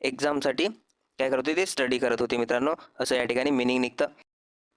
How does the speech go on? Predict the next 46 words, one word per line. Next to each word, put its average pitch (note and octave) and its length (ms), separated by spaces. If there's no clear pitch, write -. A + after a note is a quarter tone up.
तर C#3+ 60
अशा D3+ 160
प्रकारे F3 280
मित्रांनो, E3+ 300
आपण E3 180
वीस D#3 200
क्वेश्चन D#3 260
या D#3 80
ठिकाणी D#3 220
कम्प्लीट D3 320
केलं. D#3 180
त्यानंतर D3+ 340
पाच D#3 300
क्वेश्चन D#3+ 260
आहेत D3+ 140
मित्रांनो, D#3 280
हे D#3+ 40
पॅसेजवर D3+ 520
आलेले D3 300
आहेत. D#3+ 180
पॅसेज C#3+ 260
आपण C#3+ 200
या C#3 60
ठिकाणी C#3 260
एक्सप्लेन D#3+ 300
करणार C3+ 260
नाही. B2 180
तर C#3 60
हे D3 60
वीस D3+ 200
क्वेश्चन D3+ 260
तुम्हाला D3 260
आवडले C#3+ 260
असतील D#3 180
मित्रांनो, D3+ 360
तर - 300
नक्कीच C#3 320
लाईक C#3 300
करा. D#3+ 160
सबस्क्राईब C#3+ 320
नसेल D3 220
केलं C3+ 320
तर C3+ 60
सबस्क्राईब D3 360
करा D3+ 180
मित्रांनो, D3+ 360